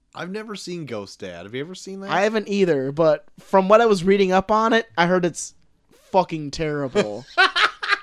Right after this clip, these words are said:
Speaker 1: I only expected that, of course.
Speaker 2: <laughs>
Speaker 1: All right. Sweet deal. All right. It and Ghost Dad.
Speaker 2: It
Speaker 1: Next
Speaker 2: and Ghost Dad for next week,
Speaker 1: results,
Speaker 2: so we'll figure out
Speaker 1: results next week.
Speaker 2: what comes up.
Speaker 1: Uh,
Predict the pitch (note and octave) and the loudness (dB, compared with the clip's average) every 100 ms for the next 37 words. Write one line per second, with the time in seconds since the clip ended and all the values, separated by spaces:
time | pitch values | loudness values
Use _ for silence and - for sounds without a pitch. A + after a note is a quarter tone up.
0 | - D4+ C#4 - B3 A#3+ A#3+ A#3+ E3+ - | -10 -20 -10 -4 -2 -2 -4 -4 -6 -8
1 | - - E3 F#3 B2+ F#2 D#2+ E2 A2 - | -14 -6 -4 -4 -6 -12 -14 -16 -16 -6
2 | - - - F#5+ G5 - - - - - | 2 2 2 -10 -12 -12 -14 -16 -10 -6
3 | - F#3+ D#3+ B2 D#3+ - - - - C#3+ | -4 -2 -2 -4 -6 -12 -20 -20 -12 -8
4 | D3 D3 C#3 A2+ F#2+ _ - D3 B3 A#3+ | -8 -4 -4 -4 -8 _ -10 -4 -4 -4
5 | - - F#3 G#3+ G3+ A3 A#3+ - D#3 D3 | -6 0 0 0 -2 0 0 -2 -2 -2
6 | C#3 C#3+ D3+ A3+ - - C4 A3+ B3 C4 | -2 -2 6 6 6 0 -2 4 6 6
7 | A#3 F3+ F#3 F3+ F3+ F#3+ F3+ G3+ G#3+ G3 | 4 2 4 4 2 -2 -4 -4 -8 -8
8 | G#3+ F#3+ C#3 A#2+ D#3 F3+ F3+ F3 E3 E3 | -4 -2 -2 -4 -2 -2 -2 -6 -4 -6
9 | E3 D#3+ C#3 E3+ - D#3+ D#3+ - D#3 A#2+ | -6 -6 -8 -10 -12 -14 -14 -10 -8 -8
10 | G2+ - C#3+ C#3 - - D3 C#3+ C#3+ C3+ | -10 -18 -14 -12 -12 -14 -16 -14 -12 -10
11 | A#2 - _ _ - - _ C#3+ D#3 D#3+ | -10 -14 _ _ -20 -20 _ 0 2 2
12 | E3 D#3 | 0 -2